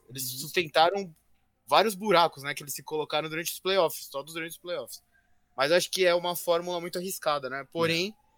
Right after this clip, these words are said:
Speaker 2: É.
Speaker 1: ele ajuda muito a superar esse buraco que ele aju-, às vezes ajuda a se colocar, né?
Speaker 2: Bom, pra essa partida em Miami, eles podem ter o desfalque, mais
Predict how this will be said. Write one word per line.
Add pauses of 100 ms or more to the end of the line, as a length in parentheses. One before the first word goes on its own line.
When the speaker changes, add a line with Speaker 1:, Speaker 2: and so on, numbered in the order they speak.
(280)
Speaker 2:
É.
Speaker 1:
ele
ajuda
muito
a
superar
esse
buraco
que
ele
aju-,
às
vezes
ajuda
a
se
colocar,
né? (240)
Speaker 2:
Bom,
pra
essa
partida
em
Miami,
eles
podem
ter
o
desfalque, (480)
mais